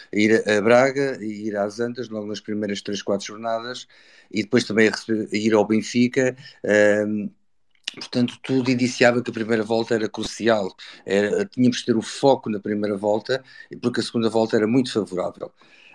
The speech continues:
Ahm, e isso não aconteceu e ficámos arredados dos primeiros lugares com muitos pontos logo no início, e isto num clube como o Sporting, ahm, é muito prejudicial, entra aqui numa espiral negativa.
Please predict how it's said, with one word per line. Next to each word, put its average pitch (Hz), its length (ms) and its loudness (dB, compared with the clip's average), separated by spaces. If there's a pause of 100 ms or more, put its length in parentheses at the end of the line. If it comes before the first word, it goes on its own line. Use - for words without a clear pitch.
Ahm, 113 1040 2 (160)
e 127 160 4
isso 135 180 0
não 120 120 6
aconteceu 123 600 2
e 104 120 -2
ficámos 110 680 0
arredados 101 760 0
dos 101 200 -16
primeiros 101 400 -4
lugares 98 400 -2
com - 140 -6
muitos 101 280 -4
pontos 101 300 -6
logo 98 200 -4
no 110 60 -2
início, 123 420 -2 (360)
e 120 220 2
isto - 300 -2
num 127 240 6
clube 110 420 2
como 107 320 0
o - 20 -4
Sporting, 113 840 0 (460)
ahm, 107 720 2
é 104 100 -6
muito 113 320 -2
prejudicial, 101 600 -6
entra 101 180 -2
aqui 101 120 -4
numa 107 140 0
espiral 104 440 0
negativa. 98 640 -4